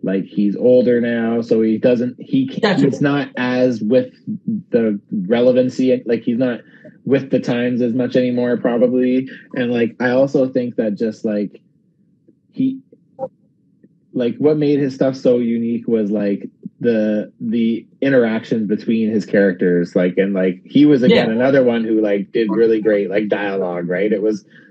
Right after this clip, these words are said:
Speaker 1: you know, pretty, uh, in, like, non-traditional and, like, um,
Speaker 2: Yeah.
Speaker 1: yeah, I just feel
Speaker 2: It's
Speaker 1: like
Speaker 2: like if,
Speaker 1: you, you don't
Speaker 2: if you're
Speaker 1: get that
Speaker 2: talking to your
Speaker 1: anymore.
Speaker 2: friend in real life.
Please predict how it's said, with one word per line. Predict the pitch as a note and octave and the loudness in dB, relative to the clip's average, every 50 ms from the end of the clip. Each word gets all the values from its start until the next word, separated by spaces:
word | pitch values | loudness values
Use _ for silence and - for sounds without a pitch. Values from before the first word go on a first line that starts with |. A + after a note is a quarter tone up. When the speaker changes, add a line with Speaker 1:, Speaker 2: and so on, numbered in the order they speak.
| _ _ - - | _ _ -4 -2
Speaker 1:
you | A#2 | 0
know, | A#2 A2+ A2 | 2 2 0
pretty, | G#2 - - D#3 C3+ C3 B2+ A#2+ A2+ A2 - _ - | 0 2 0 2 2 2 0 0 -2 -6 -8 _ -6
uh, | A#2+ A2 G#2 F#2 F2 | -4 -4 -4 -2 -2
in, | B2+ B2+ - G2+ - - | -2 -4 -4 -6 -8 -6
like, | B2 A#2 G2+ G2 F2+ - _ _ - D2 - _ - - - _ - | -4 -2 -2 -2 -4 -8 _ _ -14 -14 -14 _ -14 -14 -14 _ -10
non-traditional | - B2+ B2+ B2+ A#2+ A#2+ B2 A#2+ A2 - B2+ A#2 A#2 A2+ - B2+ A#2 A2+ A2+ A2 A2 A2+ A2 - - - _ _ - - | -6 -2 -2 -2 0 0 -2 -4 -2 -2 0 0 0 0 0 -2 -2 0 0 0 0 0 0 -4 -8 -14 _ _ -8 -4
and, | A2 A2 G#2+ A2 | -4 -2 -2 -2
like, | G#2+ G2 F#2+ G2 F#2 F2+ - _ _ _ _ _ _ _ - | -2 0 0 0 -2 -4 -10 _ _ _ _ _ _ _ -10
um, | A#2 A2 G2 F#2 F2+ F2+ F2+ F#2 | -6 -6 -4 -4 -2 -2 -2 0
Speaker 2:
Yeah. | G2 F3+ D3+ - - - - - - _ _ _ _ _ _ _ _ _ _ _ _ - | 0 0 0 -2 -6 -10 -18 -20 -20 _ _ _ _ _ _ _ _ _ _ _ _ 0
Speaker 1:
yeah, | - F#3+ E3 A2+ | 0 0 2 2
I | A#2 | 0
just | A#2+ C3 C3 - | 0 -2 -4 -2
feel | - C3 B2+ B2 B2 B2+ | 0 2 4 4 4 4
Speaker 2:
It's | - | 4
Speaker 1:
like | - A#2 A2+ | 2 2 2
Speaker 2:
like | C#4+ B3+ | 2 2
if, | C#3 | 2
Speaker 1:
you, | C#3 C#3+ | 2 2
you | - D3+ D3 D3 | 2 2 2 4
don't | E3 - | 4 4
Speaker 2:
if | G3 G3 | 4 4
you're | A3+ F#3 | 4 4
Speaker 1:
get | - | 4
that | G3 | 4
Speaker 2:
talking | A#3 A#3+ - - A3 | 2 0 0 -2 0
to | G#3 | 0
your | G3+ F#3 | 0 -2
Speaker 1:
anymore. | E3+ - - G3+ | -2 -4 -4 -4
Speaker 2:
friend | G3+ - - | -6 -6 -8
in | - B2 B2 | -8 -14 -10
real | C3 D3 D#3 D3+ D3+ | -6 -2 -2 0 0
life. | F#3 F#3 | 0 -2